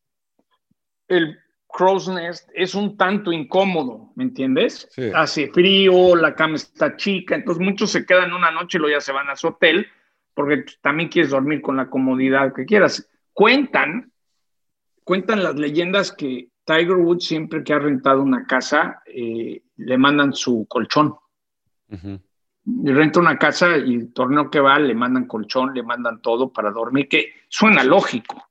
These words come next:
Speaker 1: ¿no?
Speaker 2: Bastante.
Speaker 1: Para un golfista que duerma cómodo, ne-, pues sí,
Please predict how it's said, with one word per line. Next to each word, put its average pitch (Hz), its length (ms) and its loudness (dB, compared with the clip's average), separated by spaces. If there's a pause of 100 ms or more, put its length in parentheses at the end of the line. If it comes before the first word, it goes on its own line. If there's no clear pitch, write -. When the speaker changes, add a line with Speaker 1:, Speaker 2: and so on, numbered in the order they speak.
(180)
Speaker 1:
¿no? 98 100 -10
Speaker 2:
Bastante. 139 460 -4 (560)
Speaker 1:
Para 135 160 2
un 151 80 0
golfista 151 720 0
que 123 100 -8
duerma 143 380 0
cómodo, 135 400 -2
ne-, 131 280 -6
pues - 120 -16
sí, - 240 -2